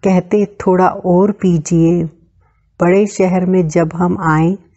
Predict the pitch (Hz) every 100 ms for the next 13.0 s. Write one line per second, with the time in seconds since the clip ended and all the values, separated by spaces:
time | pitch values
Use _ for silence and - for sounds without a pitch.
0 | _ _ _ _ _ - 180 180 202 196
1 | - 185 175 170 - 151 156 196 180 160
2 | 143 151 151 165 - - _ - - 175
3 | 165 175 208 190 - 185 175 170 165 190
4 | 185 175 160 180 180 170 156 165 - 170
5 | 165 156 165 165 185 - _ _ _ _
6 | _ _ _ _ 175 180 196 190 190 185
7 | - 190 185 - - 185 170 156 151 175
8 | 180 - 151 156 190 - _ - 202 196
9 | 214 214 185 170 180 175 196 185 165 185
10 | - 170 160 156 156 147 139 175 - _
11 | _ _ 170 170 165 190 185 165 156 180
12 | - 170 - - 175 175 165 151 160 165